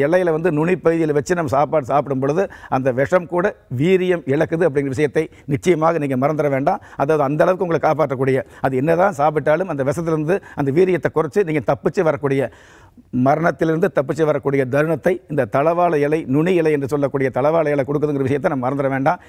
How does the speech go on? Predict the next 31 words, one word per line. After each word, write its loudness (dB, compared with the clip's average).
இந்த -2
தலவாழை 2
இலையில -2
தொடர்ந்து -2
சாப்பிடும் 0
பொழுது 0
கண்டிப்பாக 0
வந்து, 0
அதை 2
குடும்பத்துல 2
கூட 2
வந்து 0
பாத்தீங்கன்னா, 0
இல்லறத்துல 0
கூட 2
வந்து 0
பாத்தீங்கன்னா, 0
நல்ல 0
மனசு, -2
தன்னுடைய 0
மனைவி 0
சொல்லக்கூடிய -2
விஷயத்தை -2
நம்ம -4
மதிக்கிறது, -2
கணவர் -2
சொல்லக்கூடிய -2
விஷயத்தை -2
வந்து 0
மனைவி 0
மதிக்கிறது, -2